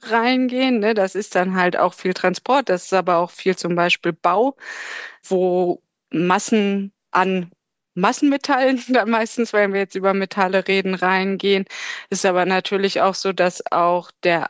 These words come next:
Abbau von Metallen, die sehr niedrig konzentriert sind und dann auch nur in ganz geringen Mengen in irgendwelchen Endprodukten landen, auch einen riesigen Impact haben für diese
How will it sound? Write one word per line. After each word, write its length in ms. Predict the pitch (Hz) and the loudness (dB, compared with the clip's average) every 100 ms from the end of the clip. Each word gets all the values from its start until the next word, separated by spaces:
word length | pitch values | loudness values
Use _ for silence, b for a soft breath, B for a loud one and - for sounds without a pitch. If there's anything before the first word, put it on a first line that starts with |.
| - | -2
Abbau 540 | 208 - - 190 185 | -2 0 0 0 0
von 680 | 185 - - 190 196 190 185 B B B B - | -4 -10 0 0 2 -2 -4 B B B B -2
Metallen, 760 | 190 - 196 185 180 180 180 - | -2 2 2 2 2 0 -2 -2
die 340 | 185 170 180 | -4 0 -2
sehr 280 | 165 208 208 | 2 0 2
niedrig 460 | 202 196 190 180 | 0 -2 -4 -6
konzentriert 800 | - 185 - 180 - - 277 320 - | -2 0 0 -4 -4 -2 0 0 -2
sind 440 | - 196 226 262 | 0 2 2 0
und 180 | 190 190 | -2 0
dann 140 | 185 | 2
auch 140 | 175 180 | 2 0
nur 220 | 185 180 | 0 0
in 140 | 180 | 2
ganz 320 | 190 220 226 - _ | 2 0 -2 -10 _
geringen 380 | - 196 214 196 | -2 0 0 0
Mengen 320 | 202 247 262 | 2 2 0
in 200 | 190 196 | 0 -2
irgendwelchen 440 | 165 196 190 190 185 | -2 -2 0 0 2
Endprodukten 1160 | 202 247 - 196 185 180 - - 180 180 175 - | 0 0 -2 0 0 -4 -6 0 2 2 0 -2
landen, 440 | 175 175 196 196 190 | 0 0 2 0 -2
auch 400 | - 190 262 - | 0 2 2 0
einen 120 | 196 170 | -8 -4
riesigen 520 | 220 220 190 196 175 | -2 0 -2 0 2
Impact 520 | 214 247 - - - | 0 0 -2 -4 -2
haben 280 | 175 175 185 | 2 2 0
für 220 | - 175 | -4 -6
diese 380 | 170 170 170 | -4 -2 0